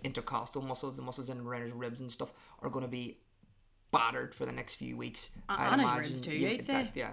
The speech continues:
Speaker 1: in and around his ribs, exactly. Um, would be surprised if he didn't crack a rib, but he, he will be slowly breathing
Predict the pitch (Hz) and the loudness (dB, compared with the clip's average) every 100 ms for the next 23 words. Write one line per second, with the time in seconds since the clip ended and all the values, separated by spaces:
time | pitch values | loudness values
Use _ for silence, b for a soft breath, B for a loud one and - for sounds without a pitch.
0 | - 135 120 117 120 131 143 123 127 127 | -4 -6 -6 -8 -6 -4 -4 -4 -2 0
1 | 139 156 131 - 135 131 131 117 151 147 | 0 -2 -4 -2 0 0 -2 2 2 4
2 | - 135 131 131 123 - 120 127 131 135 | 4 4 2 -2 -2 0 0 0 -2 -4
3 | B B B B - 139 123 139 135 135 | B B B B 0 2 4 4 4 2
4 | 135 131 127 127 123 - _ _ _ - | 4 2 0 -2 -4 -10 _ _ _ -20
5 | - - - _ _ - - 147 143 135 | -20 -20 -20 _ _ -4 0 4 4 4
6 | 127 131 127 127 127 | 2 -2 -2 -4 -6